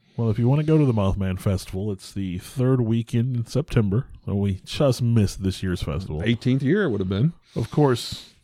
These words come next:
Speaker 1: I'm sure coronavirus had a, had an impact
Speaker 2: Might have
Speaker 1: on it.
Speaker 2: dampened it a little bit.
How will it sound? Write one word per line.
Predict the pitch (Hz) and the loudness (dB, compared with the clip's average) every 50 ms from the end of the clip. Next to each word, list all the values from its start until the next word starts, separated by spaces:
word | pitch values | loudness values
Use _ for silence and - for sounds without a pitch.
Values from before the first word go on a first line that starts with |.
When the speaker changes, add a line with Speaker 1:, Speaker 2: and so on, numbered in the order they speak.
| - - - | -16 -4 -2
Speaker 1:
I'm | 123 113 | 0 4
sure | - 127 113 | 4 4 4
coronavirus | - - 120 117 117 113 113 107 104 107 104 104 101 101 104 - - - - - - | 4 4 4 4 4 4 4 4 4 2 2 2 2 2 0 -2 -4 -8 -10 -6 -4
had | 110 104 98 | -2 -2 0
a, | 98 92 92 92 - - - | 0 0 -2 -4 -6 -8 -6
had | 117 104 | -4 -2
an | 98 92 95 | -2 -2 -2
impact | 95 92 92 | -2 0 2
Speaker 2:
Might | - 104 - 107 | 4 4 4 4
have | 95 | 6
Speaker 1:
on | 110 101 | 6 6
it. | 95 92 | 6 6
Speaker 2:
dampened | 104 123 87 90 | 6 4 2 0
it | 87 87 | 0 0
a | 92 | -2
little | 90 90 90 90 | -2 -2 -4 -4
bit. | 87 87 87 90 90 | -4 -4 -4 -4 -6